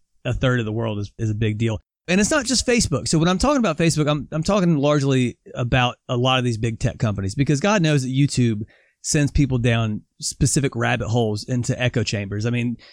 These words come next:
you can't even watch, like, an M M A video or a boxing video or something like that without getting Joe Rogan and fucking Ben Shapiro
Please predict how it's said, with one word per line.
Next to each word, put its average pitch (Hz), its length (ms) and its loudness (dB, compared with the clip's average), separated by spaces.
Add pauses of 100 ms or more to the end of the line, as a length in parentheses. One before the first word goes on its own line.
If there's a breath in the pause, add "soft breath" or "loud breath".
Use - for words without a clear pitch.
(140 loud breath)
you 165 60 0
can't 208 160 2
even 165 140 0
watch, 139 320 2
like, 135 140 0
an 107 80 -4
M 127 160 0
M 127 120 2
A 123 140 0
video 123 380 0
or 117 140 -2
a 107 40 -2
boxing 117 460 0
video 110 360 0
or 107 80 0
something - 160 -6
like 107 200 -4
that 110 220 -2
without 107 320 -4
getting 110 340 -4 (400 soft breath)
Joe 131 220 2
Rogan 123 480 2
and 107 320 -6
fucking 120 520 -2
Ben 123 360 0
Shapiro 117 720 0